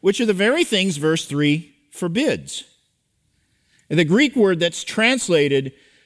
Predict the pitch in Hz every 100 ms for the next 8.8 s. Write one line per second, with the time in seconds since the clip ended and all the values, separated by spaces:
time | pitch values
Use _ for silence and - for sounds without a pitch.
0 | _ - 214 233 214 - 208 208 151 127
1 | 151 - - 226 - 214 185 180 165 170
2 | 185 143 117 127 135 139 - 156 131 147
3 | - 202 175 175 185 147 90 185 - _
4 | _ _ _ _ - 151 156 - 165 160
5 | 156 208 214 175 147 202 220 220 208 202
6 | 190 170 143 120 - _ 143 202 208 214
7 | 175 151 175 175 165 135 135 - 160 190
8 | 185 170 147 - 147 143 -